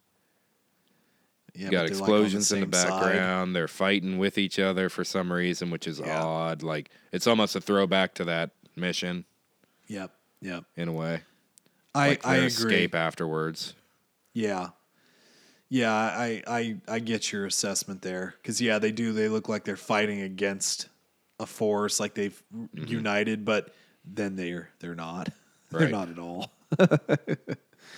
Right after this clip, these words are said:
Speaker 1: Well, even the first cover, too, you have, you know, Valance, you know, walking through fire, and you've got Bosk and,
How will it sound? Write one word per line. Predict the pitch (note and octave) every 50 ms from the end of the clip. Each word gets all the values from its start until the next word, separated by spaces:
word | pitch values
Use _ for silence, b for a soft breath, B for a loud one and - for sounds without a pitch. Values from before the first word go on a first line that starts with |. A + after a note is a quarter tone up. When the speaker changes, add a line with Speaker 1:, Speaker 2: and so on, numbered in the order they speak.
| B B B -
Speaker 1:
Well, | G#3 G#3 G#3
even | A#3 A#3+ B3+ A3
the | F3 D3+
first | - - C#3+ D3 D3+ D#3 - -
cover, | - B2+ A2 G#2 G#2+ G2+
too, | - - - C3+
you | B2+ A#2+ A2 A2 G#2+
have, | A2+ A2 A2 G#2+ G2+ - b b b b b b b b b b b b _
you | C3 B2
know, | A#2
Valance, | G#2+ G2 A#2+ A#2+ A#2 A#2 A2+ A2 G#2+ - -
you | A#2
know, | A2 G#2+
walking | G#2+ A2 A2 A2 G#2+ G#2 - A2+ A2 G#2+
through | - - A2 G#2+ G#2
fire, | - - - A2 G#2+ G2+ G2 G2 G2 G2+ G2+ G2+
and | G2+ G2 G2+
you've | G2 G2 G2+
got | A2 G2+ F2 E2 F#2
Bosk | G2+ G2+ G2+ G2 G2 G2 F#2+ - - - G2
and, | F#2+ F#2 F#2 F#2 F2+ F2